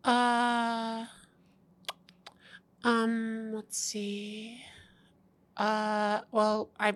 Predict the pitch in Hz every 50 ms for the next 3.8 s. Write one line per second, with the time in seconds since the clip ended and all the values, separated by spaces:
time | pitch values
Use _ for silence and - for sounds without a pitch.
0 | - - 202 190 196 196 196 190 185 180 - 165 160 - - 170 160 - 165 -
1 | - 294 190 170 170 165 160 160 170 - - 170 165 - - 175 - - 190 180
2 | 165 170 170 170 170 170 165 - - - 202 170 170 165 165 160 - - 165 156
3 | 151 - - 180 170 180 180 - 175 175 175 180 - - -